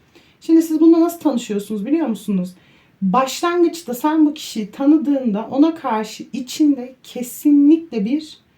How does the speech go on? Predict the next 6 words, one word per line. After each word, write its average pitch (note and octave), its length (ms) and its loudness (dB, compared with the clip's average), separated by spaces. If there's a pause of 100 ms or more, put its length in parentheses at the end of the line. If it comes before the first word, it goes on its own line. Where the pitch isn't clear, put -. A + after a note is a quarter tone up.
(300)
hoş D#4 260 4
olmayan C4+ 440 2
duygu G3+ 260 -2
var. E3+ 500 -8
<laughs> G#3+ 140 -6
Yani C#4+ 400 6